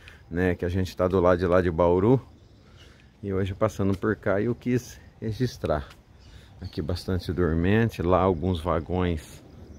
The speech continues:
parados, qua-, é, quatro, quatro vagões a cinco vagões parece. E aqui a, a entrada principal da, eu vou chamar antiga e abandonada,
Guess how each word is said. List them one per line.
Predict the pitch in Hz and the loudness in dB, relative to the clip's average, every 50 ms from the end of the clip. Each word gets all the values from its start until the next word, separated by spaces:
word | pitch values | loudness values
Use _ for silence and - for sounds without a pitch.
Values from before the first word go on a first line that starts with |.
| - - - - - - - - - - - - - - - - | -20 -20 -20 -20 -20 -20 -20 -20 -20 -20 -20 -20 -20 -20 -10 -6
parados, | - 67 73 69 73 85 95 107 110 98 - - - | -4 -4 -2 0 2 4 4 4 4 2 -2 -6 -8
qua-, | - - 85 85 82 76 - 92 | -4 -2 -2 -2 -2 -4 -6 -6
é, | 85 80 78 76 73 - | -4 -4 -4 -6 -8 -2
quatro, | - 87 85 98 117 - - - - - - - - - - - - - - - - - - | 2 4 6 6 6 4 0 -8 -20 -20 -20 -20 -18 -16 -16 -16 -16 -16 -18 -20 -20 -20 -6
quatro | - 92 92 95 - 87 | -2 -2 -2 -2 -2 -6
vagões | 78 78 67 69 85 95 101 90 | -6 -6 -2 0 2 2 2 2
a | 87 | 0
cinco | 78 - - 113 110 107 - 85 | -2 0 2 2 2 2 0 -2
vagões | 80 73 80 90 95 92 - | -4 -2 -2 -2 -4 -4 -4
parece. | - 76 78 92 101 107 104 - - - - - - - - - - - - - - - - - - - - - - - - - - - - - - - - - - - - - - - - - | -6 -6 -2 -2 -2 -2 -2 -6 -12 -20 -20 -20 -20 -20 -20 -20 -20 -20 -20 -20 -20 -20 -20 -20 -20 -20 -20 -20 -20 -20 -20 -20 -20 -20 -20 -20 -20 -20 -20 -20 -20 -20 -20 -20 -20 -18 -12 -6
E | 117 117 | -4 -4
aqui | 110 - - 120 117 | -4 -2 0 0 2
a, | 113 127 131 123 113 101 - - - - - - - - - - - - - - - - - - - - | 2 2 2 2 0 -2 -4 -6 -14 -20 -20 -20 -20 -20 -20 -20 -20 -20 -20 -20 -20 -20 -20 -20 -18 -10
a | - 101 110 | -6 -4 -2
entrada | 110 104 - 90 98 98 92 90 90 | -2 -2 0 2 2 2 2 2 -2
principal | 82 - 98 92 - 107 - - - 92 82 90 82 | -4 -6 -8 -8 -6 -8 -6 -2 -2 0 0 -2 -2
da, | 76 90 87 78 76 78 - - - - - - - - - - - - - - - - - - - - - - - - - - - - - - - - - - - - - - | -2 -2 -4 -4 -4 -8 -12 -20 -20 -20 -20 -20 -20 -20 -20 -20 -20 -20 -20 -20 -20 -20 -20 -20 -20 -20 -20 -20 -20 -20 -20 -20 -20 -20 -20 -20 -20 -20 -20 -20 -20 -20 -16 -12
eu | 117 | -8
vou | 113 110 95 | -6 -6 -6
chamar | - - - 104 92 90 92 92 | -8 -6 -4 -2 0 2 2 2
antiga | 90 85 82 - - 113 107 90 | 0 0 -2 -2 -2 -2 0 0
e | 92 92 | 0 0
abandonada, | 85 92 95 90 82 85 85 95 101 107 104 98 95 92 | 0 0 0 0 0 2 2 2 2 2 2 0 -2 -4